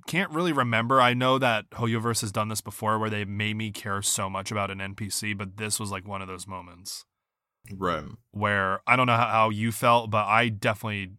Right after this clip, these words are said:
Speaker 1: like, got really emotional, honestly, when I found out that, like, Dunyazad died.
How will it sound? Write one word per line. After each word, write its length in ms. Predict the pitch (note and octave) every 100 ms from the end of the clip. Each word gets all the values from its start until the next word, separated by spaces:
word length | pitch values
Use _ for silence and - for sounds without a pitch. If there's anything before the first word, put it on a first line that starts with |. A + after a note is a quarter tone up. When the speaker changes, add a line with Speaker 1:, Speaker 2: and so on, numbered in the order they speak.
| _
Speaker 1:
like, 540 | A2 G#2 F#2+ F#2 - _ _ _ _ _ _ _ _ _ -
got 280 | A2 A2 G2
really 220 | A#2 A2
emotional, 500 | G2+ G2+ G2+ - G2
honestly, 480 | F#2 F#2+ G2 - G#2+
when 200 | G2 G2
I 80 | F#2+
found 320 | - G2 G2
out 140 | F#2+
that, 180 | F#2 F#2+
like, 160 | F#2+ G2
Dunyazad 520 | G2 G2 F#2+ F#2+ F#2
died. 380 | F#2 F2 F2